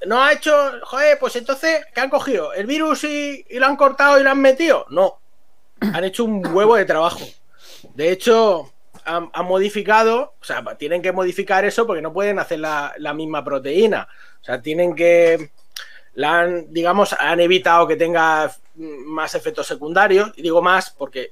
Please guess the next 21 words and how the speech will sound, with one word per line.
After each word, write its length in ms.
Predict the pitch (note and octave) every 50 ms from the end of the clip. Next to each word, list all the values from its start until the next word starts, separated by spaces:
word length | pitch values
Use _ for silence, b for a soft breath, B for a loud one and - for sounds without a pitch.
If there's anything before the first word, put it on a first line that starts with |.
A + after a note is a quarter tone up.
| - - -
porque 260 | A#2 A2 - G#2+ G2
tiene 240 | - B2+ C3 C3+ A#2+
efectos 320 | - - B2 - A2+ -
secundarios, 580 | - G#2+ G#2 A2 A#2+ C3+ D3 D3+ D3 D3+ C3+ B2+
ahora, 240 | G#2 A#2 A#2+ A#2
ahora 260 | B2 - A#2+ A#2+ A#2+ A#2+
los 120 | A2+ -
comento. 400 | - A#2+ A#2 C3+ C#3+ C#3 D3+ D#3 - - - - - - - - - - - - - - - - - - - - - B B B B B B
Eh, 720 | - B2+ C#3 C#3+ D3 D3 D3 D3 C#3+ C#3+ C3+ B2+ B2 A#2 G#2+
que 80 | - C3+
sea 180 | - - E3+ E3+
más 180 | F3 D3+ -
fácil, 840 | - F3 F#3 A3 G#3+ - - G#3 F#3+ F#3+ F#3+ F#3+ F#3+ G3 F#3+ F#3+ F#3
que, 220 | D#3+ D3+ C#3+ -
que 100 | - E3
la, 220 | D#3 D#3 D#3 D#3+ - -
que 120 | E3+ E3
la 100 | D#3+ D#3
célula 640 | - - G#3 A3 A3+ G#3 G3+ F#3+ F#3 E3+ D#3 - - - - -
nuestra 520 | - E3+ F#3 G#3 G3+ - - G#3 F3+ E3 D#3+
entienda 720 | F3 F#3 C#3+ - F#3+ G#3 G#3+ A3+ A3 G#3 F3 D3+ C#3+